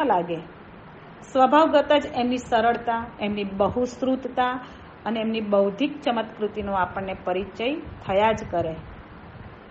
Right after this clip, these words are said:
ગુજરાતી નવલકથા અને ટૂંકી વાર્તાના ક્ષેત્રે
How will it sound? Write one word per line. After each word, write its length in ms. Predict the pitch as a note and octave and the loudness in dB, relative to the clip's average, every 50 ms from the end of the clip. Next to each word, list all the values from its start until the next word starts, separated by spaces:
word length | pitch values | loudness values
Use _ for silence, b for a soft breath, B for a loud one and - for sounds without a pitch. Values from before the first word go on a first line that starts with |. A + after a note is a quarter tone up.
| - - - - - - - - - - - - - - F3+ | -20 -20 -20 -20 -20 -20 -20 -20 -20 -20 -20 -20 -12 -6 -2
ગુજરાતી 680 | G3+ G#3 G3+ G#3 G#3+ A3+ A#3+ A#3+ A#3+ A#3+ C#4 C#4 C#4+ C4+ | -2 0 0 2 4 6 6 6 4 4 0 0 0 2
નવલકથા 960 | B3 G#3+ G#3+ A#3+ B3 B3+ B3 B3+ B3+ - - C#4 C#4+ D4+ D#4 D4+ - - - | 2 2 4 4 4 4 2 -2 -2 0 0 2 2 2 2 0 -2 -6 -2
અને 160 | A#3+ B3+ B3+ | 0 0 2
ટૂંકી 440 | B3 - - A#3+ A#3 A3 A3+ C#4 C#4 | 0 0 -2 -2 -2 -2 -2 0 4
વાર્તાના 400 | B3+ B3+ B3+ B3+ C4 C4+ C4 C4 | 6 6 6 6 2 0 0 0
ક્ષેત્રે 600 | C4 - - - A3+ A3 - - B3 A#3 F3+ D3+ | -2 -4 -4 -2 -2 -2 0 0 0 0 0 -2